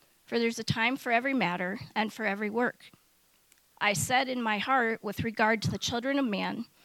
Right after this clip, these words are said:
that God is testing them, that they may see, that they themselves are but beasts. For what happens to the children of men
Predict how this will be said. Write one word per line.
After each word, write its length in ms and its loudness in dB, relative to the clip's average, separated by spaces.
that 120 -2
God 220 10
is 160 2
testing 460 2
them, 440 -4
that 180 -2
they 120 4
may 140 0
see, 460 -4
that 160 -6
they 180 6
themselves 540 2
are 80 -2
but 200 -6
beasts. 540 -8
For 140 -4
what 120 2
happens 400 0
to 60 -6
the 100 -4
children 380 -2
of 60 -4
men 720 -6